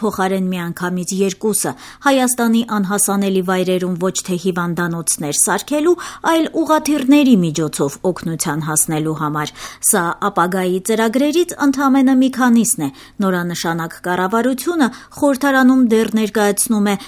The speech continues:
նախորդների բյուջետային կատարումները, իսկ հինգշաբթի արդեն խորհրդարան կգան իրենց նոր սեփական ծրագրով, այն ազգային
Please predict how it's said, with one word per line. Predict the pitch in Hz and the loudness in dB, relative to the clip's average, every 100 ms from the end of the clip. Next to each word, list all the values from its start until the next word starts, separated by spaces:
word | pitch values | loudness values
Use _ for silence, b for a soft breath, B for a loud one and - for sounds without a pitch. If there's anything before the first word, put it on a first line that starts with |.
| B 240 | B 2
նախորդների | 240 240 226 - 220 220 233 175 | 4 4 0 2 2 4 2 2
բյուջետային | 165 170 165 156 156 151 | -2 -2 -2 -2 -2 -4
կատարումները, | 143 147 156 165 175 170 156 147 B B - | -6 -4 -4 -2 -4 -6 -6 -8 B B -2
իսկ | 247 - | -2 2
հինգշաբթի | 294 - 302 285 233 156 | 0 2 0 0 0 0
արդեն | 143 - 160 147 | -2 -8 -10 -10
խորհրդարան | - 156 - 160 202 254 | -8 -8 -8 -4 2 2
կգան | 269 269 285 269 B - 311 | 4 4 2 0 B -4 0
իրենց | 302 302 - 190 | 2 0 0 0
նոր | 147 - b b | -2 -10 b b
սեփական | - 277 269 214 - 165 151 - | -2 -2 0 -4 -2 -4 -4 -4
ծրագրով, | 156 156 170 160 - B B - | -4 -6 -6 -8 -10 B B 0
այն | 285 269 208 | 2 2 -2
ազգային | 170 - 160 156 | -4 -4 -4 -4